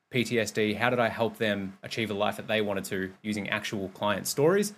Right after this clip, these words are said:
And also a bit of creative writing in there. I'm not sure if I'm gonna change this by the time it goes through editing. I'll probably end up getting rid of it,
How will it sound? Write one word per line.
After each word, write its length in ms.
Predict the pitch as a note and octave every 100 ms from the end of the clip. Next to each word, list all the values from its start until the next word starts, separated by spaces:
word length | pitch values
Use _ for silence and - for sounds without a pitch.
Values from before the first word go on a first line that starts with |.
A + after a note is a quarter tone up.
| _ _ -
And 100 | C3
also 220 | B2+ B2+
a 40 |
bit 120 | G#2+
of 80 | A#2
creative 380 | - A2+ G#2+ G2+
writing 260 | G2+ G2 G2
in 120 | G2
there. 200 | G2 G2+
I'm 120 | G2
not 120 | G2+
sure 220 | - G2+ F#2
if 80 |
I'm 100 | F#2
gonna 280 | F#2+ F#2 F2+ - _ _ _
change 440 | - G2+ A2+ A2
this 240 | F#2 G2 -
by 140 | G2
the 60 | F#2+
time 220 | G#2 F#2+
it 80 | G2
goes 220 | G2 F#2+
through 180 | G2+ -
editing. 340 | G#2 A#2+ C3+
I'll 100 | C3+
probably 260 | - A2 F#2+
end 80 | F2+
up 100 | -
getting 240 | F#2 F2+
rid 140 | F#2
of 60 | F#2+
it, 120 | G2+